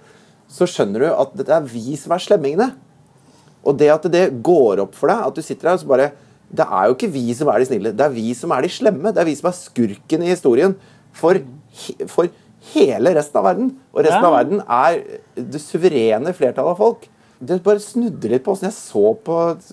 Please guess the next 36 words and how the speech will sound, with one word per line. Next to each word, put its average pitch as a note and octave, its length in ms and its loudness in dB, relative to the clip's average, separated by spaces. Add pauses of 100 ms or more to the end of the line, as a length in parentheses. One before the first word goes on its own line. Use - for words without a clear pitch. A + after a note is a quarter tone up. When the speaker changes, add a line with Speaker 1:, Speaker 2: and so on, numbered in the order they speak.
(120)
Speaker 1:
meg D#3+ 180 -10
selv C#3 540 0
og, D3 400 2
og C#3 320 -2
verden. C3 400 -2 (140)
Speaker 2:
Ja, F#3 260 -2
men C4 140 -6
jeg, C4+ 160 -2
ja, B3+ 100 4 (220)
jeg C#4+ 100 -2
skjønner C#4+ 300 -6
hva B3 100 -2
du B3 80 -6
mener. F#3 380 -4
Jeg - 60 -10
Speaker 1:
For - 40 -4
jeg F#3+ 80 -2
har - 60 0
Speaker 2:
tror A3+ 80 6
Speaker 1:
alltid A3 180 0
Speaker 2:
ikke G#3 80 0
Speaker 1:
sett A3+ 80 2
på A3 220 4
Russland C4 480 -2
som F#3 100 -2
en G3+ 140 2
gjeng C3 260 0
med D3+ 460 2 (180)
duster, - 440 -2
da. D3 100 2 (440)
Speaker 2:
Ja, F#3 200 -2
men G#3+ 100 4
det C4 80 6
er C4 80 2
ikke F#3 100 -2
så, A#3+ 120 2